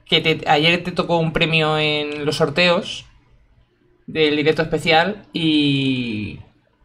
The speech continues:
y te tenemos que pasar un código de minis guapas. Dicho lo cual,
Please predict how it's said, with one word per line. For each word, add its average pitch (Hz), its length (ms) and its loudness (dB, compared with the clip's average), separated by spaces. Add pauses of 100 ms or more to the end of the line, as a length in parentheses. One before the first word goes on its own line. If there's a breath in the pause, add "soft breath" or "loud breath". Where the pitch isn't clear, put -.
(300)
y 139 240 -4
te 147 120 -4
tenemos 151 260 -2
que - 80 -12
pasar 165 240 2
un 160 80 0
código 180 320 4
de 175 100 4
minis 175 280 4
guapas. 135 540 0 (2500 soft breath)
Dicho 240 300 10
lo 233 120 12
cual, 247 440 8